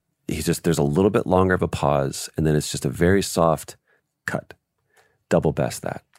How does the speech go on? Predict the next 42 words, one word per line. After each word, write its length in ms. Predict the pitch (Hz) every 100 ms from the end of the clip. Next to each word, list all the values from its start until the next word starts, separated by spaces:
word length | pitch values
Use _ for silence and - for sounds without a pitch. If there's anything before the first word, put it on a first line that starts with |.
| _ _ -
And 120 | 98
I 100 | 101
looked 320 | 98 139 -
around, 680 | 113 92 92 80 65 60 - _ _ _ _
and 220 | - 87 85
there's 580 | 85 82 78 - - - _ _ _ _ _ _ -
the, 100 | -
the, 160 | - - -
the 140 | -
actors 600 | - 123 - 117 110 95
on 120 | - 92
stage, 600 | - 85 80 76 - - _ _ -
there's 160 | 78 -
the, 80 | 82 _ -
the 100 | 76
crew, 560 | - - 113 110 107 104 _ _ _ _ _ _
and 60 | 92
there's 100 | 92
probably 180 | 196 214
about 80 | -
thirty 260 | 104 95
people 280 | 87 78 62
on 100 | 57
stage. 440 | - - - - - _ _ _
Everybody's 480 | 123 135 104 71 64
crying. 320 | - 65 - _ _ _ _ _ _ _ -
And 180 | 95 95
one 100 | 107
of 60 |
the 80 | 107
guys 240 | 101 92 80
walks 260 | 87 -
up 120 | 98 -
to 100 | 80
me, 120 | 80
he 120 | 80
goes, 280 | 78 76 69 - _ _ _ _ _ -
and 100 | 90
he 60 | 90
just 180 | 90
hugged 260 | - 127 127
me. 220 | 65 -